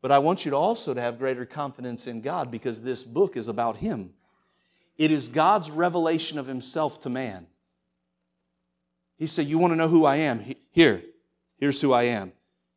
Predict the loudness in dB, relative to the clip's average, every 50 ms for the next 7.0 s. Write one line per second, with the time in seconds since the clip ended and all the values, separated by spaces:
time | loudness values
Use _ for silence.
0 | _ _ _ _ -6 0 4 6 8 8 8 8 6 4 4 2 0 2 0 0
1 | 0 2 8 10 10 10 10 8 4 4 4 6 8 10 10 10 10 8 6 0
2 | 4 8 10 10 10 10 6 -2 -4 -4 -2 -2 0 0 2 2 2 2 2 0
3 | -2 -2 -2 -2 -2 -2 -4 -6 -8 -6 -6 -6 -4 -4 -6 -6 -6 -10 _ _
4 | _ -6 -6 -4 -4 -4 -4 -4 -2 -2 -2 -2 -2 -4 -6 -4 -2 -2 -2 0
5 | 0 0 0 0 0 -2 -4 -4 -4 -4 -4 -6 -10 -12 -12 -14 -14 _ _ _
6 | _ _ _ -12 -8 -4 -2 -2 -4 -4 -8 -8 -4 0 0 0 0 -2 -6